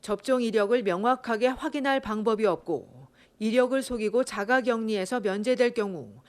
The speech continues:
국내 방역에 혼란을 줄 수 있다는 겁니다. 이에 백신 접종 완료자가 많아지고 있는 미국과 유럽에서는 동포와 사업가 등을 중심으로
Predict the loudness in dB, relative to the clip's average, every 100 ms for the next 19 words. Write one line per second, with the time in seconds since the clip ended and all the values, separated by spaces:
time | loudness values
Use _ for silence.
0 | _ -4 -2 0 0 -2 -2 0 -2 0
1 | 0 0 0 -2 -2 -4 -4 -4 -2 -4
2 | -4 -6 -6 -10 -12 -14 _ _ _ _
3 | _ _ _ _ 0 0 0 -2 -2 2
4 | 0 2 -2 0 0 4 4 4 2 2
5 | 2 0 0 -2 -2 -2 -2 -4 -6 -4
6 | -4 -2 -4 0 0 0 0 0 -2 -4
7 | -6 -12 -18 _ _ _ _ _ -2 -2
8 | 4 4 6 4 2 4 4 2 0 0
9 | -2 -2 -6 -4 -4 -4 -6